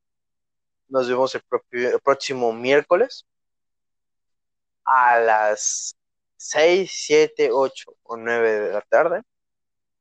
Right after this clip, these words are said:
Muchas gracias nuevamente por aquí estar, por apoyar este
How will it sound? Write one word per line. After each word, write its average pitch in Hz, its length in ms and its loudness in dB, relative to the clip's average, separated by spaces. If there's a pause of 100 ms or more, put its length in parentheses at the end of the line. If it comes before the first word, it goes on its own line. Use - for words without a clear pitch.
(720)
Muchas 127 420 0
gracias 120 580 2
nuevamente 117 540 -4
por 110 180 -4
aquí 110 200 -6
estar, 151 340 -2
por 143 140 2
apoyar 110 460 2
este 110 260 -2